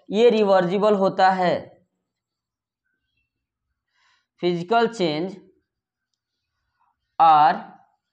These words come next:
रिवर्सिबल। ठीक, तीसरा पॉइंट आप क्या बता सकते हो फिजिकल चेंज के बारे में कि the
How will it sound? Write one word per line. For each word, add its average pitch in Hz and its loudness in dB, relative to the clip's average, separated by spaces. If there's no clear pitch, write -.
रिवर्सिबल। 190 0
ठीक, 247 -8
तीसरा 247 0
पॉइंट 262 -2
आप 190 0
क्या 190 2
बता 175 0
सकते 175 -8
हो 170 -2
फिजिकल 180 -4
चेंज 175 -6
के 160 -4
बारे 151 0
में 202 -8
कि 196 -6
the 180 4